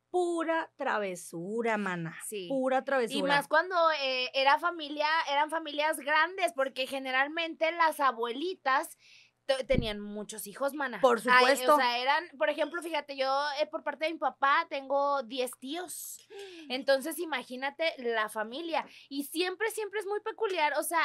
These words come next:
Speaker 2: yo recuerdo mucho el olor de la casa de mis abuelos, de, por parte de mi papá, pero, por ejemplo,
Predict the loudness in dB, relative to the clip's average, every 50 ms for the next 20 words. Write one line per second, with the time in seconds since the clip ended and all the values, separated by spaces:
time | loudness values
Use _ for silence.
0 | 0 -2 -4 -4 -2 -2 -2 -2 -4 -4 -6 -6 -6 -8 -8 -10 -8 -6 -4 -2
1 | 0 0 0 -2 -2 -2 -4 -4 -4 -4 -4 -6 -6 -2 -2 -2 -2 -2 -4 -6
2 | -6 -6 -8 -10 -8 -6 -6 -6 -6 -4 -4 -6 -6 -4 -4 -6 -6 -6 -10 -10
3 | -6 -6 -6 -6 -6 -8 -10 -10 -6 -4 -4 -6 -4 -6 -10 -10 -8 -8 -8 -4
4 | 0 2 2 2 0 _ -18 -20 -20 -20 -20 _ _ _ 8 8 10 10 8 6
5 | 4 2 0 0 0 -4 -2 2 4